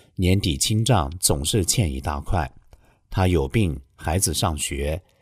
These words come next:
全指望小店的收入。我妻子几次想断货，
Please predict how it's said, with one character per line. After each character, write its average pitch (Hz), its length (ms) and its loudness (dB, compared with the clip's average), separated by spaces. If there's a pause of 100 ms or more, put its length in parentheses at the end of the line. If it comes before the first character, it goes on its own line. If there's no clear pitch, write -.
(140)
全 92 280 2
指 - 200 0
望 82 180 0
小 67 300 -4
店 85 240 -2
的 67 100 -8
收 78 240 -2
入。 82 260 -2 (500)
我 90 160 4
妻 110 220 2
子 76 280 0
几 69 260 -4
次 - 180 0
想 67 260 -4
断 78 220 0
货， 80 320 -2